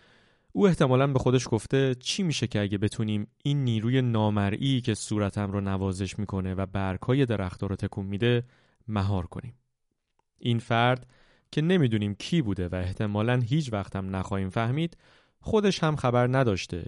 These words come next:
که در اون لحظه داره به تکنولوژی فکر می‌کنه که جهان ما رو برای همیشه تغییر خواهد داد.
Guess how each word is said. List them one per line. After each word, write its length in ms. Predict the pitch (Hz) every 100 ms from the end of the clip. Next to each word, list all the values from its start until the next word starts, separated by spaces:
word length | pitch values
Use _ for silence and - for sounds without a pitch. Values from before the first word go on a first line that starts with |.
| -
که 100 | 101
در 160 | 107
اون 100 | 131
لحظه 540 | 123 98 90 95 85 85 _ _ _ _
داره 200 | 107 120
به 100 | 123
تکنولوژی 760 | 123 113 - 110 107 104 160
فکر 300 | 165 123 117 -
می‌کنه 460 | 92 85 82 82 _ _ _ _
که 100 | -
جهان 480 | 110 117 104 131 165
ما 220 | 139 95
رو 160 | 82 80
برای 280 | 90 92 98
همیشه 640 | 95 101 90 85 - 85
تغییر 440 | - 101 98 98 90
خواهد 260 | 82 80 -
داد. 300 | 123 -